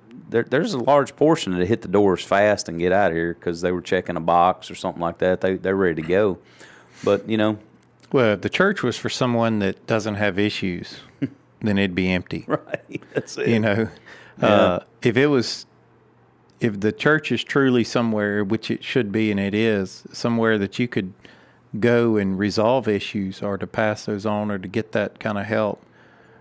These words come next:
Speaker 2: um, it should be full. It, it should be,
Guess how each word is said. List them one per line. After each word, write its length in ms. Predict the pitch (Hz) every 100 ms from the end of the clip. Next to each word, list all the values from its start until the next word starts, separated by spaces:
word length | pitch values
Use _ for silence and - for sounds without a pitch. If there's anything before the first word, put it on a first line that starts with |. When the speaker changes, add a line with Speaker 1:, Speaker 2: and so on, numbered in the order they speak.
| _
Speaker 2:
um, 360 | - 98 90 - - _ _ _ _
it 80 | -
should 180 | 123 139
be 120 | 117
full. 400 | 101 120 113 - - _ _ _ _ _ -
It, 200 | 110 -
it 140 | 117
should 220 | - 123 107
be, 400 | 113 107 101